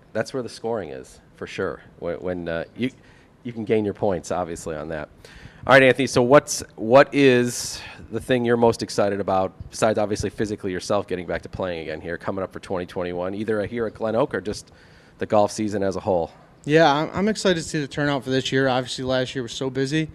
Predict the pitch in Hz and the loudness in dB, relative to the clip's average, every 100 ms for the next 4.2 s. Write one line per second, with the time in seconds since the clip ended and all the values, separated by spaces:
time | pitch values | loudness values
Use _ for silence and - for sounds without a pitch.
0 | - - - 78 123 127 127 135 139 - | -16 -18 -12 -6 -2 0 2 2 0 0
1 | 151 139 120 139 123 123 123 117 - 131 | 0 0 0 -2 0 0 -2 -10 -2 0
2 | 131 - - - - - - - 123 120 | 0 -6 -12 -16 -20 -20 -20 -8 -2 0
3 | 123 117 135 - - - - 131 123 110 | 0 0 -2 -4 -10 -14 -6 -2 -2 0
4 | 151 151 | 2 2